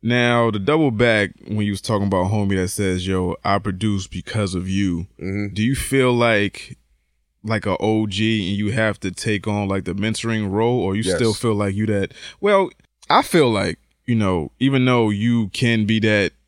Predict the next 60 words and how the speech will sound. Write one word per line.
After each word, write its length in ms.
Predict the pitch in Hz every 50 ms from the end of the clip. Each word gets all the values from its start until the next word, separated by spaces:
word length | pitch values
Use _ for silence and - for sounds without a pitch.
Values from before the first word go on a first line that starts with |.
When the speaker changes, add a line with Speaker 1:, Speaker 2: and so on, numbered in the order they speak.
| _ _ _ _ _ _ _ _ _ _ _ _ _
Speaker 1:
for, 280 | _ - 120 107 101 -
for 160 | - 107 95
people 320 | - 123 117 113 117 110
where 180 | 104 110 110 104
it's 100 | 101 98
like, 180 | 107 98 95 98
"Yo, 260 | 104 110 107 104 -
I'm 140 | - 104 104
producing 380 | 104 104 95 104 107 98 101 104
because 300 | 101 92 - 110 104 95
of 60 | 95
you. 240 | 98 101 107 110 98 87
I 60 | 101
just 140 | 101 95 92
need 140 | 107 107 107
some 200 | 101 - 101 95
tips 320 | - - - 113 98 - 104
and 100 | 98 92
tricks," 220 | - 117 113 101
but 220 | 95 104 - -
you 60 | 165 170
still 400 | - - - 139 139 131 123 117
on 140 | 113 110 101
the 60 | 101
way 300 | 98 104 104 98 107 117
up, 160 | 113 101 90
so 140 | - - 98
you 140 | 101 107 98
Speaker 2:
Yeah. 40 | 90
Speaker 1:
can't 200 | 85 160 127 110
give 160 | 101 110 98 104
out 180 | 101 98 90 -
all 360 | 98 104 110 110 104 101 98
the 80 | 90 90
fucking 600 | - - 82 87 - - 67 62 50 - - 127
Speaker 2:
Right. 220 | 87 98 98 92 85
Speaker 1:
jewels. 480 | 107 98 98 98 - - - - - - _ _ _ _ -
Speaker 2:
I, 180 | 104 131 147 135 - _
I 100 | - 135
mean, 280 | 147 156 151 143 135 120
truth 320 | - - 143 156 - _
be 60 | - 123
told, 360 | - - 143 151 156 120 76
I 100 | 85 104
try 260 | - - - 160 160
to, 240 | 139 120 107 82 - _ _ _ -
I 80 | - 92
try 180 | - - 127
to 100 | 143 123
help 200 | 117 110 98 95
in 100 | 98 85
any, 240 | 90 101 104 101 - -
any 140 | - 104 107
possible 380 | - - 98 95 - - 92 92
way 100 | 95 92
I 60 | 90
can 340 | - - - 98 110 110 95
to 60 | 87
somebody 300 | 82 - 95 92 90 90 82
that's 320 | 82 80 78 - -